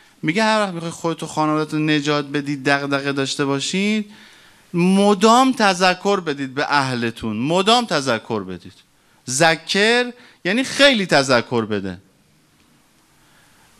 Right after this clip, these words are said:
میگه: «تو آخر از زمان کسانی پیدا می‌شن،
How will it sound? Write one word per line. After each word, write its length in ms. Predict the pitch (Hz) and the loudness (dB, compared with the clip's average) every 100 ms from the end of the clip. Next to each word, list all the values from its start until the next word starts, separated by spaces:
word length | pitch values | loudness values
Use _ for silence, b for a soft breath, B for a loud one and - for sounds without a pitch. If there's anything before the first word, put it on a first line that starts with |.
| _ | _
میگه: 200 | 117 127 | -8 -8
«تو 200 | 143 156 | -6 -2
آخر 320 | 127 110 110 104 | -4 -4 -4 -2
از 120 | 101 | -4
زمان 400 | 107 107 135 131 | -2 0 0 0
کسانی 480 | - 107 135 131 110 | -4 -4 -2 0 -2
پیدا 380 | - 101 120 | -2 0 2
می‌شن، 600 | 131 139 135 143 147 151 | 2 2 2 2 2 0